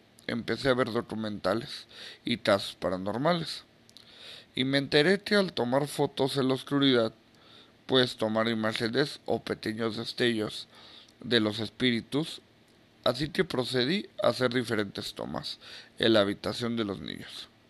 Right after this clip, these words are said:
Tal fue mi sorpresa que me llevé que en la pantalla de la televisión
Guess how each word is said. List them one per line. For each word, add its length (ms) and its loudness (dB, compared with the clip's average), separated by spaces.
Tal 200 8
fue 200 6
mi 120 4
sorpresa 680 2
que 120 2
me 200 4
llevé 380 4
que 120 2
en 100 4
la 160 4
pantalla 460 4
de 40 8
la 180 4
televisión 680 0